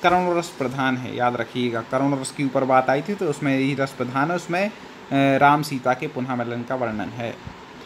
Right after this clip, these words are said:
उत्तर रामचरित में किस काल के समाज और संस्कृति का वर्णन है?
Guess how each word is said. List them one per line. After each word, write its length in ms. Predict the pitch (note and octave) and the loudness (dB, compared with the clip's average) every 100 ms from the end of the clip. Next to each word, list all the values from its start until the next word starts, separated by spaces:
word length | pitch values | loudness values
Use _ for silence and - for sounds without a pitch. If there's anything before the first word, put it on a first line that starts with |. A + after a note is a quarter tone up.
| - - C#3 | -18 -8 -4
उत्तर 340 | D3 - G#3 | -2 4 6
रामचरित 560 | G#3 G3 G3 G3 F#3+ G3+ | 6 4 2 0 0 -4
में 120 | G#3 | -6
किस 240 | - G3+ | -6 -8
काल 340 | - F#3+ F3+ F#3 | -2 4 6 4
के 180 | G3 | -4
समाज 380 | F#3 F3 E3 F3 | -2 -2 0 0
और 60 | F3+ | 0
संस्कृति 540 | F3+ F3 - E3+ F3+ | -2 -4 -4 -6 -4
का 140 | F3+ E3+ | 2 2
वर्णन 340 | E3+ F3 F3 | 4 0 -2
है? 180 | E3+ | -4